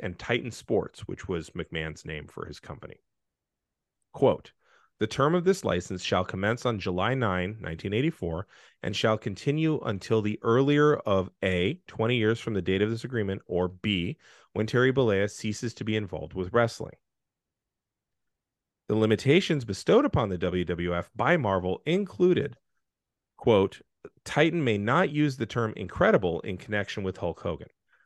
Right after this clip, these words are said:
Marvel recognizes that the use of the word "incredible" might be used by announcers on T V or radio in connection therewith, and such use will not be considered a breach.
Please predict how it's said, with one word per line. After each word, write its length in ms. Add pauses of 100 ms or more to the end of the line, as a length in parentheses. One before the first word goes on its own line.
Marvel 380
recognizes 760
that 160
the 100
use 260
of 160
the 80
word 320
"incredible" 640 (100)
might 300
be 80
used 380
by 160
announcers 480
on 140
T 220
V 220
or 200
radio 400
in 140
connection 480
therewith, 460 (400)
and 100
such 240
use 320
will 140
not 280
be 120
considered 440
a 40
breach. 540